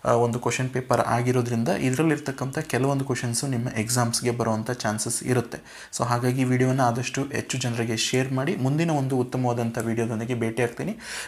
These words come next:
ನೀವಿನ್ನೂ ನಮ್ಮ ಚಾನಲ್ಗೆ ಹೊಸಬರಾಗಿದ್ದರೆ ದಯವಿಟ್ಟು ಸಬ್ಸ್ಕ್ರೈಬ್ ಮಾಡ್ಕೊಳ್ಳಿ. ಇನ್ನು ಯಾವುದಾದ್ರೂ ಕ್ವೆಶ್ಚನ್ ಪೇಪರ್ ಬೇಕು ಅಂದರೆ ಕಾಮೆಂಟ್ ಬಾಕ್ಸಲ್ಲಿ ಕಾಮೆಂಟ್ ಮಾಡಿ,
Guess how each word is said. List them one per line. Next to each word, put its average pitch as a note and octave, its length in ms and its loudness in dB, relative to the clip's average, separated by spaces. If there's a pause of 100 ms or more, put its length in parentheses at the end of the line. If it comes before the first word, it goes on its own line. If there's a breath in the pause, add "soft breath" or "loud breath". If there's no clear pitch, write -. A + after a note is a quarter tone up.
ನೀವಿನ್ನೂ D3+ 280 4
ನಮ್ಮ C3 180 0
ಚಾನಲ್ಗೆ A#2+ 420 0
ಹೊಸಬರಾಗಿದ್ದರೆ A2+ 600 0
ದಯವಿಟ್ಟು A2 280 -2
ಸಬ್ಸ್ಕ್ರೈಬ್ - 460 -4
ಮಾಡ್ಕೊಳ್ಳಿ. A#2+ 420 -2
ಇನ್ನು C#3+ 280 0
ಯಾವುದಾದ್ರೂ D3 380 2
ಕ್ವೆಶ್ಚನ್ C3 320 -2
ಪೇಪರ್ A#2+ 280 -2
ಬೇಕು A2 300 -4
ಅಂದರೆ A#2 220 -2
ಕಾಮೆಂಟ್ A#2 400 -2
ಬಾಕ್ಸಲ್ಲಿ A#2 340 -4
ಕಾಮೆಂಟ್ A#2 440 -4
ಮಾಡಿ, A#2 180 -4